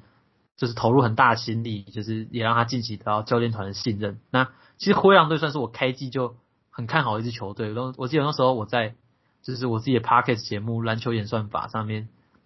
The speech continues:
就是那时候我好像也预测他们会在西区的可能第六，第六名左右位置。对，那就开季他们打超烂，然后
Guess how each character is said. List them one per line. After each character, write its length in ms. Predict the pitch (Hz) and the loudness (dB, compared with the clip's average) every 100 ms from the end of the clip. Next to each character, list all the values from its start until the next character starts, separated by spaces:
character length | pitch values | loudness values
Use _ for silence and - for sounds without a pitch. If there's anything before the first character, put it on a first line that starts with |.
| - | 2
就 100 | 139 | 2
是 140 | 139 | 2
那 80 | 160 | 0
时 60 | 160 | 2
候 80 | 127 | 4
我 60 | |
好 40 | 117 | 4
像 120 | 131 | 4
也 100 | 101 | 0
预 140 | 127 | -2
测 160 | 113 123 | 0 2
他 180 | 113 113 | 2 2
们 140 | 107 | -2
会 160 | 123 120 | -4 2
在 160 | 123 | 0
西 200 | 113 120 | 0 -4
区 160 | 117 123 | -2 0
的 180 | 117 107 | 0 -2
可 140 | - | -6
能 300 | 98 101 104 _ _ _ | -8 -8 -10 _ _ _
第 120 | 147 | 0
六， 200 | 127 123 110 120 - - | 4 2 2 -8 -12 0
第 100 | 139 | 4
六 140 | 123 | 4
名 120 | 104 | 2
左 200 | 101 98 | -4 -6
右 100 | 104 | -4
位 200 | 110 104 | -2 -2
置。 180 | - - - - _ - - | -4 -20 -20 -20 _ -18 -4
对， 160 | 107 110 | -4 4
那 280 | 117 113 - - - - | 4 4 -2 -20 -20 4
就 140 | 165 | 4
开 180 | 160 160 | 6 4
季 140 | 156 156 | 4 2
他 80 | |
们 220 | 143 135 135 | 2 -2 -4
打 140 | 110 95 | -8 -6
超 260 | - 110 | -6 -2
烂， 280 | 120 110 120 | -2 -2 -6
然 200 | 120 123 | -2 2
后 280 | 131 160 160 | 4 4 2